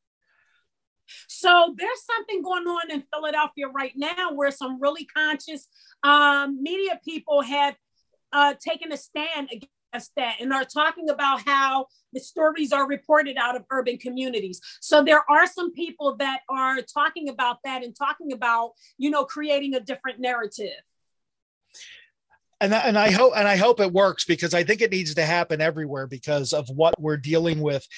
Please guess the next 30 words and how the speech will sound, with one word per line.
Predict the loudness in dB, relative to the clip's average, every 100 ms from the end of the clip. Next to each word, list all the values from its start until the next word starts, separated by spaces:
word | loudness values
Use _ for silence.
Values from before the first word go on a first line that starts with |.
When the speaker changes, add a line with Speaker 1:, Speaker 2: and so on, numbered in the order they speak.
| -18 -4
Speaker 2:
And | 2 4
even | 4 4
the | 2
national | 2 2 2 0 0 0
stories | 0 0 2 2 0
that | -2
have | 2
happened | 0 0 0
over | -2 -2
the | -4
last | -2 -2 -2 -2
three | -4 -4
weeks, | 2 2 2 -4 -6 -18 -20 -20 _
it, | 0 0 0
it, | -2 0
again, | -2 0 4 4 0 _ _ _ _ _ _ _ _ _ -18 -8
we | 0
are | 0 2
so | 2 2 2
focused | -2 0 4 4 2 -2 -4
and | -4
so, | -2 0 0 -2
uh, | -4 -8 -12
well, | -16 -10
so, | -6 0 4 4 6 6
um, | 6 6 2 -6 -16 _ -14
focused | 2 4 4 0 0
on | 0 2 2
these | -2 -2 -2
things | -2 -2 -2 -6